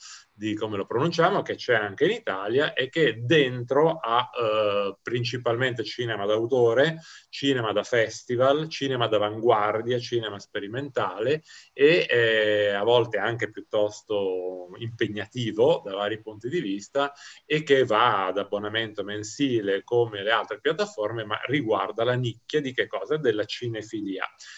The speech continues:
Questo già ci mette un po' sull'avviso di quello a cui arriverò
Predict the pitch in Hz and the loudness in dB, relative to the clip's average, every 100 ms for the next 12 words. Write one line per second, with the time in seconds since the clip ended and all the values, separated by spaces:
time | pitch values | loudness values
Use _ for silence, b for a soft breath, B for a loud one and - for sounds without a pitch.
0 | B - 180 165 131 127 143 - 131 147 | B 2 2 2 2 4 4 2 -2 -2
1 | 123 120 107 131 120 127 135 135 117 139 | 0 -2 2 2 2 2 0 0 0 0
2 | 117 107 107 120 110 - 117 104 101 104 | 0 -2 0 0 0 0 -2 0 -2 0
3 | 117 - | 2 2